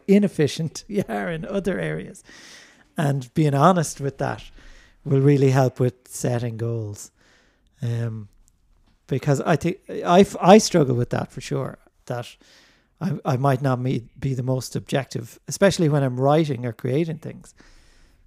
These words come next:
because you, you can get lost in kind of the minutiae of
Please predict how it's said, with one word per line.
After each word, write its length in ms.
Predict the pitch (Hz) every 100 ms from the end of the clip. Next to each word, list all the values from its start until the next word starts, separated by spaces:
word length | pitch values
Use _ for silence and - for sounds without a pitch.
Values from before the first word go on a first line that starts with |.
| _
because 640 | 139 - 139 131 123 113 - _ _ _ _ _ _ _
you, 280 | - 160 165 -
you 240 | 208 160
can 220 | 143 143 127
get 240 | 147 175
lost 480 | 135 135 139 131 139
in 280 | 123 117 117
kind 280 | 131 123
of 280 | 117 110 - _ _ _ _ -
the 100 | 123
minutiae 600 | 120 117 131 127 - 120
of 480 | 113 110 104 -